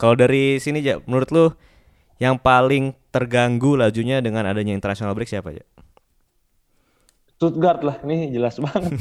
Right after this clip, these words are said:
Speaker 1: <laughs>
Speaker 2: Dia kayaknya kalau nggak ada international break bakal ngegas terus kan. Sekarang ada international break, mereka pasti bakal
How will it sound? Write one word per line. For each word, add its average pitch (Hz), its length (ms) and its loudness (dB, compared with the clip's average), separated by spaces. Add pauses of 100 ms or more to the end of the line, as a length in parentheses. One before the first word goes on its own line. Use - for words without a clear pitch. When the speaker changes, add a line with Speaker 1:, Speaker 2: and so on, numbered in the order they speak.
(140)
Speaker 1:
<laughs> 107 220 -8
Speaker 2:
Dia 147 120 -2
kayaknya 160 340 -2 (600)
kalau 147 240 0
nggak 139 240 2
ada 127 120 4 (520)
international 127 480 -8
break 170 160 -6
bakal 120 320 -2
ngegas 117 320 -8
terus 139 240 -8
kan. 110 240 -8
Sekarang 135 480 -4 (560)
ada 113 320 -2
international 110 640 -10
break, 143 240 -6 (160)
mereka 113 340 -6 (540)
pasti 113 240 -10 (640)
bakal 113 560 -4